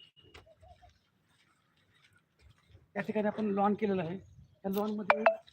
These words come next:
तुम्ही, अ, तुमचा शूज, चप्पल काढून जर चाललात तर ह्याचं सुद्धा जे काही टोचणारं जे, अ,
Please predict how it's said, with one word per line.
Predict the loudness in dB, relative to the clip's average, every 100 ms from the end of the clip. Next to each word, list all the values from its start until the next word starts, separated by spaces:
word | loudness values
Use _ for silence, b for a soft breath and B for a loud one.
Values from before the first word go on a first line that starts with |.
| -20 -20 _ -6
तुम्ही, | -2 -2 -4
अ, | -6 -4 -6 -8
तुमचा | -10 -10
शूज, | -6 -6 -6
चप्पल | -10 -10 -10
काढून | -6 -6 -6
जर | -10
चाललात | -6 -6 -4 -8 -8 _ _ _ -18
तर | -14
ह्याचं | -10 -10
सुद्धा | -10 -6 -4
जे | -4
काही | -4 -6 -4
टोचणारं | -4 -4 -4 -2 0
जे, | 0 0
अ, | 0 0 0 0